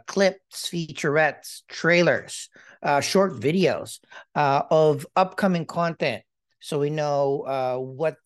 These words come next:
things we can be hyped up on, you know, coming down the pipe. Uh, and, uh, if one D and D campaign is not enough, Chubax and our other bestest best friend R J spun off another D and D campaign that drops every Friday, where they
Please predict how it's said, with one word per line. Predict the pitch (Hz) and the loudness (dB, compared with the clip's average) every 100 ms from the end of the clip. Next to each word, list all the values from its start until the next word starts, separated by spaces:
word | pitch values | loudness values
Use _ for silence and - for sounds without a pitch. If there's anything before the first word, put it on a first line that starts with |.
| - | -6
things | 175 165 127 - | -4 -4 -10 -10
we | 156 | -10
can | - 147 | -4 -4
be | 135 131 | -4 -6
hyped | - 151 - - | -2 -4 -4 -10
up | - _ | -12 _
on, | 139 123 110 123 | 0 0 -4 -10
you | 127 120 | -10 -10
know, | |
coming | 110 135 131 | -2 -2 0
down | 127 120 | 0 0
the | 117 | -2
pipe. | - 131 - - - _ _ _ | -2 -4 -4 -16 -20 _ _ _
Uh, | 139 127 120 120 - | -4 -2 -4 -8 -6
and, | - 262 240 151 156 139 _ _ _ _ | 2 4 6 4 0 -6 _ _ _ _
uh, | 175 156 151 190 | 0 2 2 2
if | 170 - | 0 2
one | 165 185 196 | 2 2 2
D | 185 185 | 0 0
and | 175 | -2
D | 156 | -6
campaign | - 151 127 135 | -6 -6 -4 -2
is | 127 120 | -2 -4
not | 117 | -4
enough, | 107 107 156 208 - | -4 -2 0 0 -2
Chubax | - 131 113 123 147 - | -10 -10 -6 -6 -6 -8
and | 123 | -8
our | 113 110 | -4 -4
other | 113 | -4
bestest | 110 110 - 104 117 | -4 -4 -6 -10 -8
best | 85 - | -6 -6
friend | 76 - | -8 0
R | 131 185 | 2 2
J | 151 120 | 0 -2
spun | 113 - 113 110 | -2 -6 -8 -6
off | 123 | -6
another | 160 175 185 180 131 | -2 2 2 4 2
D | 123 110 | 2 -2
and | 110 | -2
D | 107 | -6
campaign | - 95 87 120 117 107 | -6 -6 -4 -4 -2 -2
that | 101 | -4
drops | 107 120 95 - - | -2 -2 -2 -8 -6
every | 147 156 160 156 | -2 0 0 -4
Friday, | - 135 131 123 | -2 0 0 -2
where | 117 131 | -4 -6
they | 127 208 175 151 | -2 -2 -2 -4